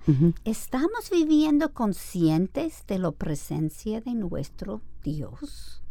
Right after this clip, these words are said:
Speaker 2: Y obviamente sabemos la presencia de Cristo en
Speaker 1: Amén.
Speaker 2: nosotros, somos la
Speaker 1: Sí.
Speaker 2: morada de,
Speaker 1: Y
Speaker 2: de, de
Speaker 1: esto, y,
Speaker 2: Cristo.
Speaker 1: y esta pregunta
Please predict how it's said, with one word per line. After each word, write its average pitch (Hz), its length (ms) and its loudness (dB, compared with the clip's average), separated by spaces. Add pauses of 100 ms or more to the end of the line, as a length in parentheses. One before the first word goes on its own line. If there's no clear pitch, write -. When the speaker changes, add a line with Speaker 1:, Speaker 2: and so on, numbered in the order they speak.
(360)
Speaker 2:
Y 165 120 -4
obviamente 180 420 0
sabemos 175 400 0
la - 100 -2
presencia 143 500 0
de 196 120 0
Cristo 185 560 2
en 135 160 12
Speaker 1:
Amén. 139 160 10
Speaker 2:
nosotros, 143 380 2
somos 143 280 0
la 143 100 8
Speaker 1:
Sí. - 60 8
Speaker 2:
morada 165 460 0
de, 127 280 -2
Speaker 1:
Y 151 100 6
Speaker 2:
de, 160 60 10
de 151 60 10
Speaker 1:
esto, 185 420 8
y, 240 80 4
Speaker 2:
Cristo. 190 220 4
Speaker 1:
y 165 100 10
esta 165 260 8
pregunta 185 880 8